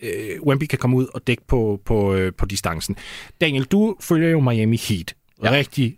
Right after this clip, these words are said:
Speaker 1: rigtig meget, øh, til trods for, at de ikke nødvendigvis er specielt
Speaker 2: Vi kan jo
Speaker 1: fantastiske.
Speaker 2: hurtigt komme videre i hvert fald.
Speaker 1: Ja.
Speaker 2: Ja.
Speaker 1: Men de har jo trods alt en Bam Adebayo.
Speaker 2: Ja.
Speaker 1: Og, øh, Adebayo er en,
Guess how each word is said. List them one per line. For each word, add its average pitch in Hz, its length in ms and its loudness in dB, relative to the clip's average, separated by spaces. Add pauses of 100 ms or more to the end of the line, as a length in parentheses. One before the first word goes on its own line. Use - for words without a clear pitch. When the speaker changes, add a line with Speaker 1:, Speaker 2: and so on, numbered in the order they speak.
Speaker 1:
rigtig 101 420 -4 (100)
meget, 78 280 -6 (500)
øh, 104 160 2
til - 120 0
trods 117 180 2
for, 107 80 -4
at 90 80 -6
de 104 80 0
ikke 101 140 -2
nødvendigvis 82 500 -4
er 71 320 -6 (400)
specielt - 380 -2
Speaker 2:
Vi 143 60 2
kan 139 80 2
jo 151 60 4
Speaker 1:
fantastiske. 151 220 4
Speaker 2:
hurtigt 143 180 0
komme - 180 -4
videre - 140 -4
i - 80 -6
hvert - 80 -12
fald. - 320 -4
Speaker 1:
Ja. 104 160 2
Speaker 2:
Ja. - 60 0 (500)
Speaker 1:
Men 185 140 4
de 208 180 0
har 277 200 0
jo 233 80 2
trods 202 280 0
alt 202 140 0
en 170 140 2
Bam 156 200 2
Adebayo. 73 380 -4 (520)
Speaker 2:
Ja. - 120 2
Speaker 1:
Og, 165 320 2
øh, 156 320 2 (240)
Adebayo 190 460 2
er 180 220 2
en, 147 400 0